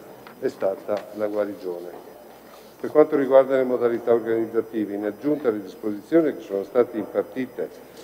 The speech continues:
dalle aziende sanitarie a partire da marzo duemilaventuno, nella deliberazione della Giunta del numero sei del cinque uno duemilaventidue recante emergenza covid diciannove,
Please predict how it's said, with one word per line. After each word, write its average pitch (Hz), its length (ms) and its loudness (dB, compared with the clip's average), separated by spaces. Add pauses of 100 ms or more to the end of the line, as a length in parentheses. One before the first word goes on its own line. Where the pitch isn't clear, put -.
(140)
dalle 101 200 -4
aziende 117 360 0
sanitarie 101 600 -2
a 90 40 -4
partire 95 460 -2
da 95 100 -2
marzo 98 480 -2
duemilaventuno, 95 1080 -6 (300)
nella 131 220 6
deliberazione 120 720 2
della 113 160 0
Giunta 110 720 -4 (220)
del 101 520 -2
numero 113 340 0
sei 110 320 2
del - 180 -6
cinque 113 340 -6
uno 107 300 -2
duemilaventidue 95 920 -4
recante 107 500 -2
emergenza 98 580 -2
covid 95 400 -4 (100)
diciannove, 90 1000 -6